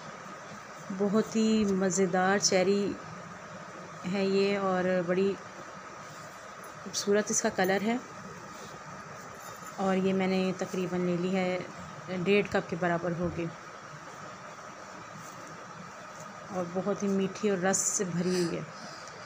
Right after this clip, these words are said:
इसको हम, इसकी स्टेम्स उतार लेंगे और इसकी, अ, इसको चॉप कर लेंगे, गुठलियाँ निकाल देंगे और इसको चॉप कर लेंगे। और चीनी इसमें जाएगी थ्री फोर्थ कप मैंने लिया है, डेढ़ कप तकरीबन है और उसका हाफ़ मैंने चीनी ले ली है।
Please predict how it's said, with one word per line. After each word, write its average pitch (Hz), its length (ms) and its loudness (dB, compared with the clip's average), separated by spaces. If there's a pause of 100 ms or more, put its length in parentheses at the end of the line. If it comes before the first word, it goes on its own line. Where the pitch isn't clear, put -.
(720)
इसको - 480 4 (420)
हम, 196 560 2
इसकी 196 240 0
स्टेम्स 202 360 4
उतार 208 300 4
लेंगे 214 540 4
और 185 380 2
इसकी, 202 540 2
अ, 180 760 -2
इसको 180 180 2
चॉप 170 340 2
कर 170 100 2
लेंगे, 160 280 -2
गुठलियाँ 190 520 0
निकाल 180 380 4
देंगे 226 260 2
और - 280 -6
इसको 190 200 -2
चॉप 180 320 0
कर 220 120 4
लेंगे। 233 280 2 (760)
और 196 120 4
चीनी 226 380 6
इसमें 220 280 4
जाएगी 190 300 4
थ्री 220 280 2
फोर्थ 185 500 0
कप 175 120 2 (1040)
मैंने 185 240 4
लिया 175 240 6
है, 175 180 2
डेढ़ 208 220 6
कप 208 280 4
तकरीबन 190 380 4
है 190 220 4
और 202 120 4
उसका 196 220 2
हाफ़ 180 400 4
मैंने 180 140 2
चीनी 175 300 2
ले 170 180 4
ली 170 200 2
है। 170 180 -2